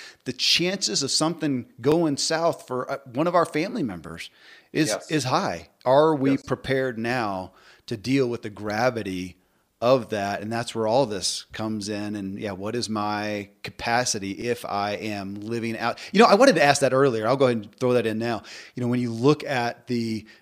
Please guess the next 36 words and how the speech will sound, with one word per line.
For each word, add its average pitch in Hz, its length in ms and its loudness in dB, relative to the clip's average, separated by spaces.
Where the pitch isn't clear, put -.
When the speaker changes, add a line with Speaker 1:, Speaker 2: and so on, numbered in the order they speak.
Speaker 1:
being 139 400 4
out 123 220 2
of 113 100 -2
sync, 120 260 0
like, 123 140 -2
if 135 140 -2
I 139 100 4
need 151 180 2
to 117 40 -4
spend 131 400 0
a 107 80 -2
day 107 640 2
being 113 420 -2
a 110 180 -4
stabilizer 104 1040 0
in 104 80 -6
my 92 160 -6
business, 98 560 -6
fulfilling 113 400 -6
a 104 60 -8
role 107 240 -4
that 95 100 -6
I'm 95 100 -6
not 113 220 -4
great 123 260 0
at, 101 160 -2
but 113 80 -6
I 104 80 -4
need 120 120 -4
to 110 60 -10
put - 180 -6
that 117 160 4
hat 120 200 2
on 117 240 0
now. 107 240 0
And 127 100 -2